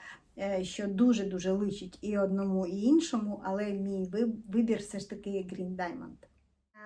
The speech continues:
Наостаночок ціка-, найцікавіше. Аромат Out of the Box від Arlov Paris. Е, хто, може, не знає, цей французький бренд, новий бренд, який створений, е,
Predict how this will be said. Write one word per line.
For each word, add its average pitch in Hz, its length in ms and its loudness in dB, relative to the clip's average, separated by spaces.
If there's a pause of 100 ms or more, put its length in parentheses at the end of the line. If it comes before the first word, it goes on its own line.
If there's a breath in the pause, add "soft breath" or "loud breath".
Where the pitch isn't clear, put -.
Наостаночок 311 680 6
ціка-, 294 340 6
найцікавіше. 262 840 8 (200)
Аромат 269 540 8 (120)
Out 311 360 10
of 240 160 8
the 220 160 4
Box 269 340 6
від 277 260 4
Arlov 214 400 0
Paris. 202 420 -4 (500 loud breath)
Е, 202 260 0
хто, 330 180 10
може, 254 180 8
не 233 140 8
знає, 320 560 8
цей 226 360 6 (120)
французький 220 580 2
бренд, 269 380 6 (120)
новий 220 380 8
бренд, 285 460 2
який 220 320 2
створений, 302 720 6 (500 loud breath)
е, 202 540 2